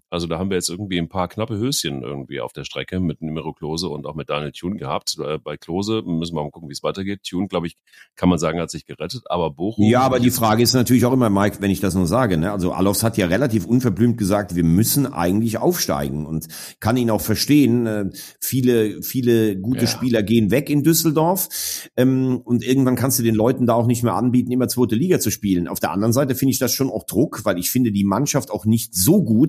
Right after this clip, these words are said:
Speaker 2: dass ich sage, mit der bist du jetzt Aufstiegsfavorit, ne? Obwohl sie ein paar interessante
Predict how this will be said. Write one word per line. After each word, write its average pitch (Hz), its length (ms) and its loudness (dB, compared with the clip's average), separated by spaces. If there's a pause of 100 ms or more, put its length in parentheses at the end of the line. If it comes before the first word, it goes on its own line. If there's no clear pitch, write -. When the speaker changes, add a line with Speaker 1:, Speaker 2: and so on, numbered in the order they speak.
Speaker 2:
dass 98 100 -2
ich 101 100 -4
sage, 113 360 -4 (200)
mit 107 200 -4
der 113 80 0
bist 113 200 -4
du 117 60 -2
jetzt 101 160 0
Aufstiegsfavorit, 101 960 0
ne? 156 320 0
Obwohl 107 320 -2
sie 107 80 2
ein 101 60 2
paar 107 100 0
interessante 110 580 -2